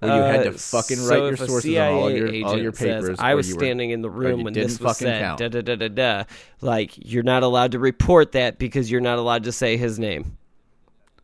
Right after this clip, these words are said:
Speaker 1: That's a, no, that's a, that's fine. It's a testimony, and you can, they'll certainly do put his
Speaker 2: Right,
Speaker 1: name
Speaker 2: but
Speaker 1: down
Speaker 2: what
Speaker 1: and
Speaker 2: if
Speaker 1: say
Speaker 2: he
Speaker 1: the
Speaker 2: is, like, a
Speaker 1: testimony of
Speaker 2: C I A,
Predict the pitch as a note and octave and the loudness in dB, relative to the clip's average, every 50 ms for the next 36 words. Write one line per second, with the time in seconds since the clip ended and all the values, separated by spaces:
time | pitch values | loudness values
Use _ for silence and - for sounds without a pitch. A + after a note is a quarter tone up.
0 | _ _ _ _ _ _ _ _ _ _ _ _ _ _ _ _ _ _ - F2+ | _ _ _ _ _ _ _ _ _ _ _ _ _ _ _ _ _ _ -6 -6
1 | F2+ G#2 - A#2+ A2 - - - _ _ _ _ _ _ _ _ _ _ _ _ | -6 -4 -4 -6 -8 -8 -10 -18 _ _ _ _ _ _ _ _ _ _ _ _
2 | _ _ _ _ _ - G2 G2 F#2+ G2 G2+ G#2+ G2+ - A#2 A2 G#2+ F#2+ - - | _ _ _ _ _ -8 -6 -4 -4 -2 -2 -4 -2 -2 0 0 0 -2 -4 -10
3 | - _ _ - - - - - - - - - - - _ _ _ _ _ - | -18 _ _ -20 -20 -20 -20 -20 -20 -20 -20 -20 -20 -20 _ _ _ _ _ -12
4 | - C3 G2+ F#2+ - - - C3+ C3 A#2+ G#2 F#2 - F#2+ - - C3 A#2+ - - | -6 -6 -6 -6 -6 -8 -6 -4 -4 -4 -4 -6 -8 -10 -8 -6 -6 -8 -6 -8
5 | - F#2+ F#2+ F#2 F#2 F2+ F2+ F2 F2 A2 B2+ - G2 F#2+ F#2 F#2 F2+ - A2 G2 | -8 -8 -6 -6 -6 -6 -8 -8 -10 -12 -12 -12 -10 -8 -8 -8 -8 -6 -6 -6
6 | G2 F#2+ - - - _ - G#2+ G#2 G#2+ G#2 G2+ G2 - - - C3 G#2+ G#2+ A2 | -6 -8 -10 -14 -20 _ -8 -6 -4 -4 -4 -4 -6 -6 -4 -4 -4 -4 -2 -4
7 | A2 A2 G#2+ A2 C#3 C#3+ C3+ A#2 G2 F#2+ B2 - - _ _ - - _ - G#2+ | -4 -6 -4 -4 -2 0 0 0 -2 -4 -8 -12 -18 _ _ -20 -14 _ -8 -8
8 | F#2+ G#2 G2 C#3 D3+ C#3 F#2+ F2 F2 A2+ A2 B2+ C#3+ D3+ D#3 - - E3+ D#3+ D#3 | -6 -4 0 2 4 4 4 2 2 0 2 4 4 4 2 2 2 2 4 4
9 | C#3 B2+ A#2+ G#2+ G2+ A#2+ A2 G2 F#2 G#2+ G#2+ G#2 F#2 F#2 - - C3+ C3+ C3 A#2+ | 4 2 2 0 0 0 0 -2 -2 -2 -2 -2 -2 -2 -2 0 0 2 2 2
10 | A2+ A2+ A2+ A2+ A2+ A2 A2 - | 2 0 0 0 0 -2 -4 -6